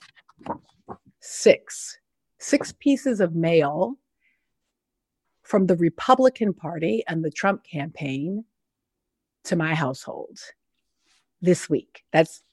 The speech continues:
this week's mail. And from the Democrats, I have one piece telling me that early voting is beginning.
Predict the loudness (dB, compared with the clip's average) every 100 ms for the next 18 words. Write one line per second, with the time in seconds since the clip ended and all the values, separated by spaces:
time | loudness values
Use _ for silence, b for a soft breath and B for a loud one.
0 | _ 2 4 -4 -6 -8 -12 -12 -18 _
1 | _ _ _ _ _ _ _ _ _ 6
2 | 10 10 8 4 0 -6 _ _ _ _
3 | _ _ _ _ _ _ -20 -8 6 6
4 | 8 4 0 -6 _ _ _ _ _ _
5 | _ 0 6 8 6 4 2 2 -4 -20
6 | -20 -20 _ _ _ _ _ _ _ _
7 | _ _ _ _ _ _ -2 0 2 2
8 | 2 0 -4 -6 -16 _ _ -2 0 0
9 | 0 0 0 -2 0 2 4 4 2 0
10 | 0 0 0 2 2 2 2 0 -6 -6
11 | 0 2 4 4 4 -2